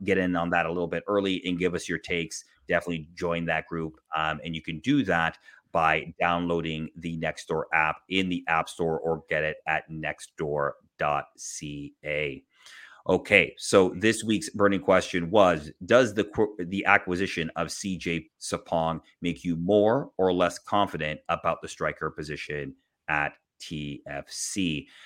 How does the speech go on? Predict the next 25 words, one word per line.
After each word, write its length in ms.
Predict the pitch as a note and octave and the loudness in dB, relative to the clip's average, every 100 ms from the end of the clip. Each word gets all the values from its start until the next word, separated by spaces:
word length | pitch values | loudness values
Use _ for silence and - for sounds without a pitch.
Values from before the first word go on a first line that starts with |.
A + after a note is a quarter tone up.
| - | -8
And, 320 | D#2 D#2+ D#2 D2+ | -2 0 0 0
uh, 200 | E2 D#2 | 2 4
the 140 | C#2+ F2+ | 2 2
first 240 | A2+ G#2 | 4 4
comment 320 | G#2 G2 F#2+ | 4 4 6
I'll 100 | F2+ | 4
read 220 | E2+ F2+ F2 | 4 2 4
out 200 | E2 - | 4 2
here 280 | F2+ F2 - | 0 0 0
is 220 | F2+ F2 | -2 -2
from 440 | - F2 E2 E2+ D#2+ | 0 2 2 0 -4
the, 520 | E2 D#2 E2+ D#2+ D#2+ - | -8 -6 -4 -4 -6 -6
uh, 320 | D#2+ D#2 D2+ - | -6 -4 -8 -6
Toronto 280 | G2 E2+ D#2+ | -2 0 -2
F 100 | - | -4
C 460 | - E2 E2 D#2 - - - | -6 -4 -4 -6 -10 -20 -8
group 260 | F2+ F2+ F2+ | -2 0 -2
on 340 | E2+ F2+ F2+ F2 | 0 2 2 2
Nextdoor, 640 | E2 - - F2 E2+ - | -2 -4 -2 2 2 2
um, 220 | E2+ E2+ E2 | 2 2 0
from 200 | A#2 - | -6 2
Christopher 420 | D3 C3+ F#2+ E2+ | 2 4 -2 -2
D, 220 | F2+ F2 | 0 0
just 340 | F2 - - - _ | -2 -4 -10 -18 _
saying, 420 | - F2 E2+ D#2+ | -6 -2 0 -2